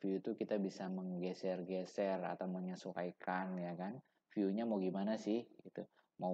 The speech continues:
banyak, mau yang ditampilkan hanya beberapa, itu bisa, gitu. Atau dua, gitu ya, antara,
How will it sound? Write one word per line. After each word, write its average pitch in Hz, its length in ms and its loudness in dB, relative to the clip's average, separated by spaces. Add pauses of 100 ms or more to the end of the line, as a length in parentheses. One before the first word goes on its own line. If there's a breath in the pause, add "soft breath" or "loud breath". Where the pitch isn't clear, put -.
banyak, 110 960 0 (160)
mau 90 560 -4
yang 92 160 0
ditampilkan 92 560 -2
hanya 92 240 -2
beberapa, 90 880 0
itu 95 160 -2
bisa, 85 400 -4 (160)
gitu. - 160 -10 (420 soft breath)
Atau 113 560 8
dua, 107 480 8
gitu 101 240 4
ya, 101 160 4 (140)
antara, 90 580 -2